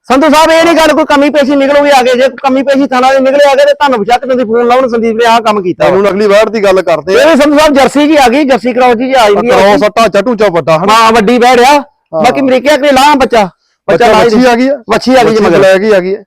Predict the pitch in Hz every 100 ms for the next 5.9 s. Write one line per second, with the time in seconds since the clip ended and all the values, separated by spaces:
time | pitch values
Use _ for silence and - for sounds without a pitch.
0 | 202 196 180 165 175 254 220 262 269 285
1 | 226 233 254 269 247 214 190 220 220 233
2 | 269 285 170 175 151 - - 139 247 -
3 | 247 240 220 208 208 220 220 214 185 202
4 | 208 190 190 202 190 180 180 175 185 180
5 | 175 160 160 - 170 151 151 156